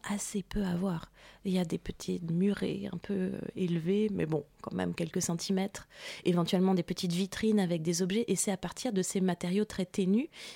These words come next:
eh bien, qu'on crée du récit, du récit historique.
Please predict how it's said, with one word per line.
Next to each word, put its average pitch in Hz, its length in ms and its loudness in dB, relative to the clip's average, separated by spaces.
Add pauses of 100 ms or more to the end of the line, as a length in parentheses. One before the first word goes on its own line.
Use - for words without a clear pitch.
eh - 100 0
bien, 190 240 4
qu'on 185 220 -2
crée 220 240 -2
du 180 140 -2
récit, 208 320 -2
du 170 160 0
récit 160 280 -4
historique. 190 440 -4